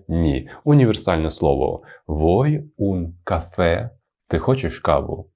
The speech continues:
No, grazie. Ні, дякую. Ще non voglio, я не хочу. Використовується, коли хочеш ввічливо, але чітко відмовитися. Vuoi uscire stasera?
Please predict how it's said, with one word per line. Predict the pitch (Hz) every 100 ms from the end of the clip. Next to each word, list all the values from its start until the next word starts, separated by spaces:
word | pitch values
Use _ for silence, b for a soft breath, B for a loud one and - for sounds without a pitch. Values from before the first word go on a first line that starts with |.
| -
No, | 104 87 76 - -
grazie. | 82 80 71 - - 85 85 85 - _ _ -
Ні, | 82 80 71 -
дякую. | 76 - - - - - - b b b b b _ _ _ -
Ще | - 110 110 113 _
non | 101 113 139 131 87
voglio, | 90 78 71 80 82 85 -
я | 104 98
не | 90
хочу. | - 73 - - 82 - B
Використовується, | 101 101 104 98 143 143 135 -
коли | - 101 101
хочеш | - - 175 - - -
ввічливо, | 82 90 151 156 - 82 69 69 - B B
але | 98 104
чітко | 98 - 151 147 - 131 135
відмовитися. | 92 82 78 69 67 - - - 50 - - _ -
Vuoi | 76 71 80 104 123 151
uscire | 110 101 - - 101 95 87 82 -
stasera? | - 92 85 - 85 78 78 80